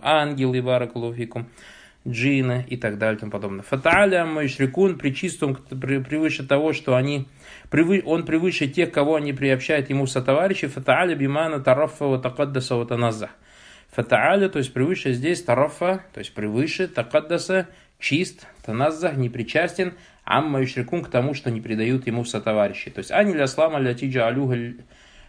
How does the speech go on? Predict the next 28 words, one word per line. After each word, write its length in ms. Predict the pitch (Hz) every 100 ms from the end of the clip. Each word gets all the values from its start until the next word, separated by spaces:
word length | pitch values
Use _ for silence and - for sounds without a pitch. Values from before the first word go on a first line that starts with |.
| -
а, 480 | - 110 110 - 143
алихатан 420 | 143 127 127 120
ма 160 | 113 107
Аллах», 300 | 110 107 -
то 60 |
есть 120 | 101
от 160 | 107 101
тех 240 | 135 127
идолов, 320 | 139 135 123 123
которые 360 | 110 120 117
они 180 | 110 113
предали, 580 | 110 110 113 117 117 117 _ _ -
или 80 | 107
же 160 | 113
которых, 420 | 110 110 120 117 110 - _
о 100 | 120
которых 420 | - 120 123 117
они 140 | 117 110
сказали, 420 | - 104 117 127
что 160 | 120 107
это 160 | 104
божества 460 | 104 104 107 - 117
помимо 420 | 117 104 113 110
Всевышнего 460 | - 107 107 - 101
Аллаха 180 | 101
Субхану 200 | - 95
ва 60 | 92
Тааля. 160 | 78